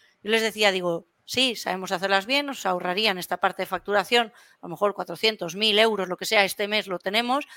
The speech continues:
pero es que nos está quitando recursos de hacer lo que realmente tenemos que hacer para otros clientes más grandes, más pequeños", ¿no? Em, ahora, por ejemplo, esto ha vuelto a cambiar. Esto, por ejemplo, es de las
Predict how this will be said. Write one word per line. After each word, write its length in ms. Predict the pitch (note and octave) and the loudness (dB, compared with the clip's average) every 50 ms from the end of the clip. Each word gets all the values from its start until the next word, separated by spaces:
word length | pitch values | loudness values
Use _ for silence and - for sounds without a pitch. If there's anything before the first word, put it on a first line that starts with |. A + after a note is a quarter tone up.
| - _ _ | -20 _ _
pero 80 | - G#3+ | -6 -4
es 80 | G3+ - | -2 0
que 100 | - A#3 | 0 0
nos 140 | A3+ F#3+ | 0 -2
está 180 | G3+ - - G#3+ | -2 -2 -2 -2
quitando 300 | G#3+ G#3+ - A3+ A3 A3+ | 0 -2 -2 -2 0 -2
recursos 460 | G#3+ G#3 - - A3+ G#3+ - B3 A#3 | -2 -4 -6 -8 -10 -8 -6 -6 -4
de 100 | A3+ A3 | -2 0
hacer 260 | G3+ F3+ - A3+ A3+ | -2 0 2 0 0
lo 120 | A3+ A#3 A3+ | 2 0 -2
que 100 | - G3 | -4 -4
realmente 540 | F#3 G3 G#3+ A3 G#3+ A3 A3 G#3+ G3+ G#3+ F#3+ | 0 4 4 4 4 2 0 -4 -4 -6 -6
tenemos 240 | - G3 G3 F#3+ - | -4 -4 -4 -4 -6
que 80 | - | -8
hacer 240 | F3+ - G#3 A3 A3 - - - _ _ _ | -2 0 0 0 0 -2 -8 -20 _ _ _
para 140 | - G3+ G3 | 0 2 2
otros 180 | - G#3+ F3+ | 0 -2 -4
clientes 360 | - G#3+ G3 F#3+ F#3+ G3+ F3+ | -4 -4 -6 -4 -6 -8 -8
más 160 | F#3+ F#3 E3+ E3+ | -8 -8 -8 -8
grandes, 260 | F#3 F3+ F3 E3+ E3 | -8 -10 -10 -10 -12
más 140 | F3 D#3+ - | -12 -14 -14
pequeños", 500 | - E3+ - F3 E3+ D#3+ D#3 D3+ D3 D#3+ | -14 -12 -10 -8 -8 -8 -10 -12 -14 -14
¿no? 140 | F3+ - - - - _ - - - _ _ _ _ _ _ _ _ _ | -16 -18 -18 -20 -20 _ -20 -20 -20 _ _ _ _ _ _ _ _ _
Em, 1080 | - A#3 A#3 A3+ A3+ A3+ A3+ A3 A3 G#3+ G#3+ A3 A3 G#3+ G#3+ G#3+ G#3+ G#3+ G#3+ G#3 G#3 - _ _ _ _ - - | 6 8 8 10 8 8 6 4 2 -2 -4 -6 -4 -4 -4 -4 -4 -4 -6 -6 -8 -10 _ _ _ _ 0 4
ahora, 220 | - B3 B3+ C4+ | 6 6 8 6
por 100 | C4 D4 | 6 4
ejemplo, 320 | C4+ B3+ - C4+ C4+ C#4 C4+ | 2 2 0 -2 -2 -2 -2
esto 160 | A#3+ - B3+ | 0 0 0
ha 40 | A#3 | 0
vuelto 280 | G#3+ G#3+ G3+ G3 G3 | 0 0 -2 -2 -2
a 40 | F#3 | -6
cambiar. 420 | F3+ F3 E3 D#3+ D#3+ D#3 D3+ - _ _ _ _ _ _ _ _ _ _ _ _ | -6 -8 -10 -10 -12 -12 -14 -16 _ _ _ _ _ _ _ _ _ _ _ _
Esto, 240 | - F#3+ - - G#3+ | -12 -8 -6 -4 -2
por 140 | G#3+ A3 G#3+ | 0 0 0
ejemplo, 500 | G3+ - A3 A3 A3+ - B3+ B3 B3 A#3+ | 0 0 0 -2 -2 0 2 4 4 4
es 140 | A3+ A3 G#3 | 4 2 2
de 80 | A#3 | 4
las 480 | A3+ A3 A3 G#3+ G#3+ - - - - | 6 8 8 6 6 2 -4 -12 -14